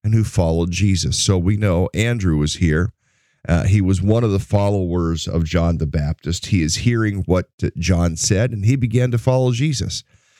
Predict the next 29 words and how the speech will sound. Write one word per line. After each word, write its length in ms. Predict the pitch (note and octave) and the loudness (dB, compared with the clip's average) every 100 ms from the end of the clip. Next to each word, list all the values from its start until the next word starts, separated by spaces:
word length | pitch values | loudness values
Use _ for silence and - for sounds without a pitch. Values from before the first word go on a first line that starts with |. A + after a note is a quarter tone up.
| _ - | _ -2
The 100 | A#2+ | 0
very 600 | G2+ C#3+ G3+ G#3+ G#3 F3 | 2 2 2 -2 -2 -6
first 640 | - F3 E3+ E3 - - | -2 0 0 -2 -6 -6
thing 640 | - D3+ D3+ C#3+ C#3+ C3 - | 0 2 2 0 0 -4 0
Andrew 580 | A#2+ C3 C3+ B2 A#2+ A#2 | 2 4 2 2 2 2
did 380 | G2+ G#2 F#2 F#2 | 2 2 2 0
was 240 | C#2 F2 | 0 0
to 100 | F2 | -2
find 420 | - G#2+ A#2+ C3 | 0 2 2 0
his 200 | G#2+ A2+ | 2 0
brother 400 | F#2+ G2 F#2 F#2 | 2 0 2 0
Simon 760 | E2+ - C3 C3 G#2 E2+ F#2 G2 _ _ - | 0 -2 2 2 2 0 -2 -4 _ _ -4
and 220 | G2+ G2+ | -2 0
tell 320 | - C3 A#2+ | 2 2 2
him, 340 | G#2 F2 E2+ G2 _ _ - | 0 0 -2 -6 _ _ -2
"We 280 | F#2+ A#2+ B2 | 2 2 2
have 140 | G#2+ | 0
found 540 | - - A#2+ C3 C3+ C3+ | -2 0 2 2 0 -2
the 60 | |
Messiah, 840 | B2+ B2 - - G#2 F#2+ D#2 C2+ C2+ - | 0 0 0 0 2 4 2 0 -4 -8
that 380 | - E2+ F2+ - | 0 2 2 0
is 400 | F2+ F2+ E2+ - - | 0 2 0 -2 -8
the 220 | D#2 D#2+ | -2 -2
Christ." 600 | - - D#2 C#2 - - _ _ _ _ _ _ | -2 -2 -2 -2 -6 -8 _ _ _ _ _ _
So 140 | - C#3+ | -2 0
notice, 480 | F#3+ E3 - - - _ | 0 -2 -6 -12 -14 _
what 300 | F#2 G2+ A#2 | 0 2 2
he 120 | B2+ | 0
did 220 | A#2 F2 | 0 -2